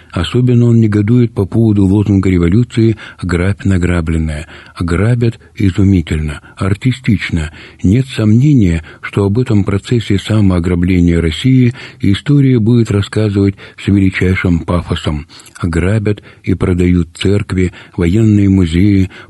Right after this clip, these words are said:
пушки и винтовки, грабят дворцы бывших великих князей,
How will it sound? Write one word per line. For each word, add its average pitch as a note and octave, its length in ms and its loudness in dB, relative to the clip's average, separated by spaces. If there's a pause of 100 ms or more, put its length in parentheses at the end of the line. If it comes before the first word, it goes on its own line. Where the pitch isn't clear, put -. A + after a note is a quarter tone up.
пушки A#2 360 -2
и F#2 80 2
винтовки, F2+ 760 0 (220)
грабят F#2+ 460 -2
дворцы F#2+ 420 0
бывших G2 480 -2
великих F#2 460 -2
князей, F#2 560 0